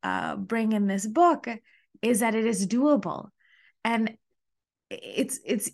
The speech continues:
easy. And, you know, us as Muslims, we're not supposed to be eating a lot. You know,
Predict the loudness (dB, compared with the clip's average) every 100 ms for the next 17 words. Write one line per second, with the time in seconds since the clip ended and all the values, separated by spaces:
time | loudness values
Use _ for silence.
0 | -12 -6 2 6 6 6 4 2 -6 -14
1 | _ 0 0 2 2 2 0 _ -4 -2
2 | 0 2 2 2 0 -2 0 0 0 -2
3 | -4 0 0 0 -2 -4 -4 -4 -4 -4
4 | -8 -8 -8 -8 -12 -14 -14 -14 -14 _
5 | _ _ _ -20 _ -20 _ _ -6 -2
6 | 0 0 -2